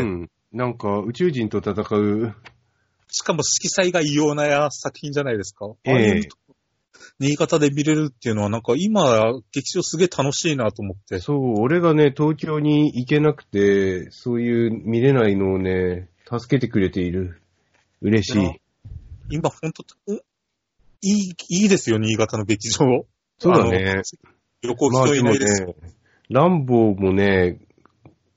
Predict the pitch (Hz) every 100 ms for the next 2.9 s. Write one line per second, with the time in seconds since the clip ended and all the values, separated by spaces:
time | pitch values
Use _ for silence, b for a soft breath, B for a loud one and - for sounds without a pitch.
0 | _ - 151 262 269 180 113 95 120 123
1 | 143 156 147 139 135 113 - - 143 147
2 | 123 98 95 92 92 98 95 92 80